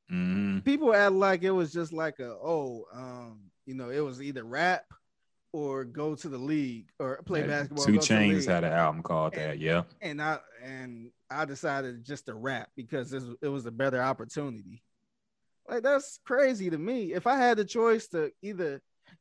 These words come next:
Speaker 2: play in college and potentially go to the league or rap, I'm picking going to, I'm
Speaker 1: Do
Speaker 2: picking
Speaker 1: both.
Speaker 2: basketball.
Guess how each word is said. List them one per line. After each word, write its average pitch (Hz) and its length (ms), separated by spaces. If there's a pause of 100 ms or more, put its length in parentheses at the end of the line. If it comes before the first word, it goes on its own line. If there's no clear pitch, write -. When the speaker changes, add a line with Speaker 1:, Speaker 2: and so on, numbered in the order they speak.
(140)
Speaker 2:
play 190 440
in 156 140
college 170 500 (500)
and 135 220
potentially 170 480
go 160 200
to 175 120
the 143 100
league 180 380
or 139 140
rap, 208 320 (960)
I'm 339 200
picking 226 520
going 226 320
to, 185 280
I'm 190 140
Speaker 1:
Do 127 120
Speaker 2:
picking - 140
Speaker 1:
both. 123 220
Speaker 2:
basketball. 220 560